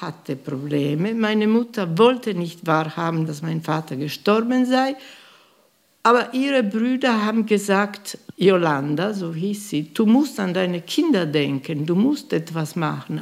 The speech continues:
So hat meine Mutter als Beamtin gearbeitet.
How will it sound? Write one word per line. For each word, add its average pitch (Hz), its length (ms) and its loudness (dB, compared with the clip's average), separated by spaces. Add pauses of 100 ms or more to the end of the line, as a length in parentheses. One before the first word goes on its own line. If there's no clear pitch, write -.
So 233 320 2
hat 185 300 -4
meine 208 340 4
Mutter 202 380 0
als 190 200 -6
Beamtin 165 680 0
gearbeitet. 220 800 -2